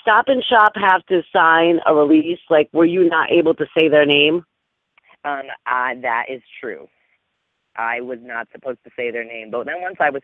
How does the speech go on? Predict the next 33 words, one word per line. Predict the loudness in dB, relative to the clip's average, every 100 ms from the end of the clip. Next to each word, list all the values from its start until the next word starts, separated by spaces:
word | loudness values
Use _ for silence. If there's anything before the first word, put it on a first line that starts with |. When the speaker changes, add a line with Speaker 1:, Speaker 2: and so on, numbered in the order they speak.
| -2
Speaker 2:
fired, | -2 -2 -6
I | -8
did | -12 -20 -14
say | -12
their | -12
name | -14 -20
once | -20 -20 -18
on | -20
feeds, | -20 -20 -18
being | -16
like, | -10 -8 -4
"Oh, | -2
well, | 0 -2 -2
well, |
I | -6 -8
just | -10
got | -10 -10 _
fired | -14 -14 -14
today | -16 -10 -10 -12
because | -16 -14
I've | -14
been | -14 -20
here | -20 _
too | _ -20
long, | -20 -20 _ _ _ _ -10
so | -6 -6
I'll | -6 -10 -18 -12
say | -10
their | -8
name | -8 -10 -12
now, | -18
who | -20 -18
cares?" | -14 -12 -12